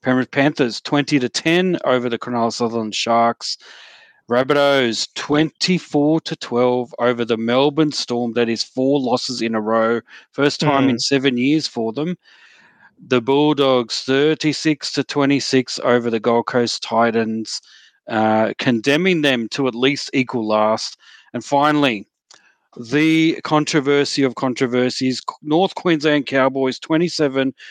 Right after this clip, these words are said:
Speaker 1: to twenty-six over the West Tigers.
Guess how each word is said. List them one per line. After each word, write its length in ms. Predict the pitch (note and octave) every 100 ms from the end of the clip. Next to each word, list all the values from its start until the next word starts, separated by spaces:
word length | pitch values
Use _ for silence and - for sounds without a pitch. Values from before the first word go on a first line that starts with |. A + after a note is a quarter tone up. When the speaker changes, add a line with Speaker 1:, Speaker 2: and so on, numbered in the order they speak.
| - -
Speaker 1:
to 120 | A#2+
twenty-six 880 | - D3+ D#3 E3 - C3 A#2 - - _ _ _ _ _ -
over 220 | B2+ A#2+
the 100 | A#2+
West 380 | A2+ B2+ B2+ -
Tigers. 720 | - A#2+ A#2 A2+ A#2 A2+ -